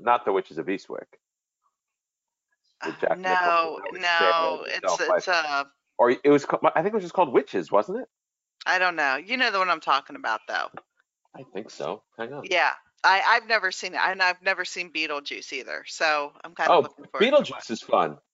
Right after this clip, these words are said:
Speaker 1: It's, it's
Speaker 2: Yeah.
Speaker 1: actually, it's a little dark and weird, but it is fun. Great cast. Young Alec Baldwin, Geena Davis, Winona Ryder, Michael
Speaker 2: Yeah.
Speaker 1: Keaton. Bette Midler witch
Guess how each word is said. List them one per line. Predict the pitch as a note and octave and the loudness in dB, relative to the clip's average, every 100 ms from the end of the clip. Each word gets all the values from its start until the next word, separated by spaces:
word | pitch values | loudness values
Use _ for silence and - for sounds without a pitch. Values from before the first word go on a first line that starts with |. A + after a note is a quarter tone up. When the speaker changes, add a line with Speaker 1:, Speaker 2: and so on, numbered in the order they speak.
| - | -2
Speaker 1:
It's, | B2 - | -2 2
it's | C#3+ | 4
Speaker 2:
Yeah. | E3 | 6
Speaker 1:
actually, | G3+ - C3+ B2 | 6 4 0 0
it's | A#2 C3 | 0 2
a | |
little | A2 C3 B2+ | 4 6 6
dark | F#2+ F#2+ A#2+ - | 6 6 6 2
and | F#2+ | -2
weird, | E2 F#2 G2+ C3 A#2+ | -2 2 6 4 2
but | - - | 2 4
it | F2+ | 4
is | F#2 E2 | 0 -2
fun. | - F2+ E2+ D#2 | -4 -2 -2 -2
Great | - C3 | 2 2
cast. | - E2+ E2+ - - _ _ _ _ | 2 2 2 -2 -20 _ _ _ _
Young | - F#2+ G#2 | 0 4 4
Alec | G#2 G2+ G2 - | 4 2 2 2
Baldwin, | E2 F#2 - G2 G2 F2 | 4 4 2 -2 -2 -8
Geena | F#2+ G2 F#2 | -8 -4 -4
Davis, | D#2 E2 F#2 G2+ - _ | 0 0 2 0 -2 _
Winona | D2+ E2 F2+ | -6 -2 0
Ryder, | E2+ D2 E2 F#2+ G#2 - _ _ _ _ _ _ _ _ _ _ _ - | 2 2 2 2 -2 -6 _ _ _ _ _ _ _ _ _ _ _ -4
Michael | F2 - | -4 -4
Speaker 2:
Yeah. | C3 | -2
Speaker 1:
Keaton. | G3 - G#3+ G#2 _ _ _ _ _ - | -2 -4 -12 -18 _ _ _ _ _ 0
Bette | A#2+ - | 0 2
Midler | A2 G2 G2 G2 F#2+ _ | 0 2 4 2 0 _
witch | D2+ D#2 D2+ - - | -4 -2 -2 -6 -12